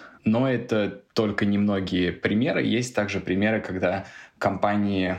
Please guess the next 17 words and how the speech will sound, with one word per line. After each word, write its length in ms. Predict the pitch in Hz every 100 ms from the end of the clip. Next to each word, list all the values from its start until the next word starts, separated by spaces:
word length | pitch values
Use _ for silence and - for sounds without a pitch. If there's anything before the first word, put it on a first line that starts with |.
| -
правильно 800 | 98 98 98 92 92 90 92 92 _ _ _ _ _ _
коммуницировали 1120 | 101 98 95 95 - 104 98 95 92 87 90 - _ _ _
свои 540 | - - 98 95 92
ценности 680 | - 107 95 90 90 - 87
и 80 | -
то, 120 | 104
что 160 | 104 101
они 120 | 98
делают, 420 | 104 165 175 - - - -
и 400 | 123 135 120 104 -
из-за 200 | 101 101
этого 640 | 107 110 107 98 90 90 - -
улучшали 500 | 95 95 - 98 92
свои 480 | 90 - 90 92 87 - _ -
инвестиционные 640 | 98 98 - 110 95 95
позиции 640 | 101 104 175 170 131 120 113 - - - -
и 720 | 101 107 110 107 95 90